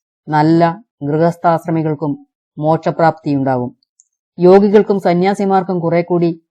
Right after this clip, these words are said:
സുഗമമാണ് മോക്ഷമാർഗം. ഈ ജന്മത്തിൽ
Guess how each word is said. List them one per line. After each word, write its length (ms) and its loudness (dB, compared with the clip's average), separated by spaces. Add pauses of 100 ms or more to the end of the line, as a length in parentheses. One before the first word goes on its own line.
(160)
സുഗമമാണ് 840 2 (100)
മോക്ഷമാർഗം. 600 -4 (640)
ഈ 120 2
ജന്മത്തിൽ 560 0